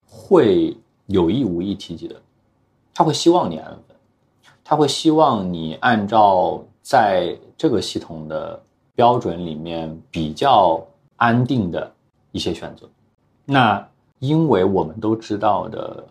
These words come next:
认知差异的原因，这些安定和安分的选择，它没有那么有趣，对吧？它没有那么有趣。就是标准的答案，当你上了那样一个学校以后，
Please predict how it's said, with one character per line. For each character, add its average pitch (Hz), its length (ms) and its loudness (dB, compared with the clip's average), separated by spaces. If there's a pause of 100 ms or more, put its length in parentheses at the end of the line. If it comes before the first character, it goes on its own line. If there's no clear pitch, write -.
(340)
认 110 200 2
知 95 140 -2
差 101 260 -6
异 104 120 -2
的 90 80 -8
原 87 260 -12
因， - 220 -20 (400)
这 120 120 0
些 110 160 2
安 123 280 0
定 120 200 -4
和 85 100 -10
安 117 220 -2
分 127 140 -4
的 95 80 -4
选 80 260 -12
择， 85 300 -8
它 107 480 0 (380)
没 104 120 -10
有 110 100 0
那 104 80 -4
么 92 100 -4
有 82 220 -6
趣， - 300 -16 (640)
对 - 80 -14
吧？ - 80 -16
它 107 80 -2
没 101 100 0
有 131 120 2
那 104 80 -2
么 87 60 -4
有 82 180 -10
趣。 - 260 -20
就 170 160 -2
是 170 320 4 (580)
标 185 180 4
准 147 140 2
的 95 80 -2
答 82 140 0
案， 107 420 0 (220)
当 113 100 0
你 101 80 -2
上 113 200 -2
了 104 80 -2
那 110 40 -4
样 113 160 0
一 98 60 -6
个 98 80 -6
学 87 200 -4
校 107 280 0
以 107 100 -2
后， 98 400 -6